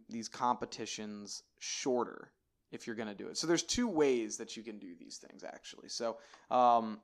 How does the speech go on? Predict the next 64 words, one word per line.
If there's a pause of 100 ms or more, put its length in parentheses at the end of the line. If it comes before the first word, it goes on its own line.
(140)
I
think
I'm
of
the
way
that
you
need
to
have
meets (220)
that
can
be
competed
within
a
T
V
time
slot.
So
if
you
have
a
competition (280)
that
is (400)
two,
that
is
two
to
three
hours, (380)
I
think
that's
perfect.
Like, (260)
so
you
have,
you're
gonna
have
to
cut
down
these
meets
that
are
four
or
five
days
into
a
competition
that's
two